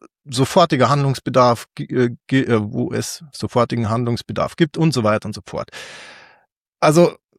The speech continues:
ja, genau. Im Endeffekt fand ich das irgendwie so einen guten, eine gute Verbindung, zu sagen, na ja,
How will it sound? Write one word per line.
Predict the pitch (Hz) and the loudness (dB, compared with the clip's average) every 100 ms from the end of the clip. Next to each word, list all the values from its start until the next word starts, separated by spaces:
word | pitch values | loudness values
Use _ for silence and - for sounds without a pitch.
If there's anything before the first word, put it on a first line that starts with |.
| _ _ | _ _
ja, | 135 101 | 2 2
genau. | 107 113 87 82 | 0 -2 -2 -4
Im | 147 151 | 0 2
Endeffekt | 175 151 151 - 131 - - - - 139 127 - _ | 4 4 2 0 -14 -14 -18 -20 -16 -12 -12 -12 _
fand | 139 156 | 2 2
ich | |
das | 151 151 - | 0 -4 -4
irgendwie | 147 143 | -4 -2
so | 135 | -2
einen | 139 | -2
guten, | 139 156 147 143 139 123 120 - 117 120 | -2 -2 0 0 0 -4 -8 -14 -16 -8
eine | 131 127 | -6 -2
gute | 160 151 | -4 -2
Verbindung, | 120 147 170 180 170 160 - - _ - - _ _ _ _ _ _ _ _ _ _ | 0 2 4 4 4 0 -6 -16 _ -20 -20 _ _ _ _ _ _ _ _ _ _
zu | - | -6
sagen, | 123 131 139 135 131 | 2 4 6 4 2
na | 117 | 4
ja, | 117 131 143 | 6 4 2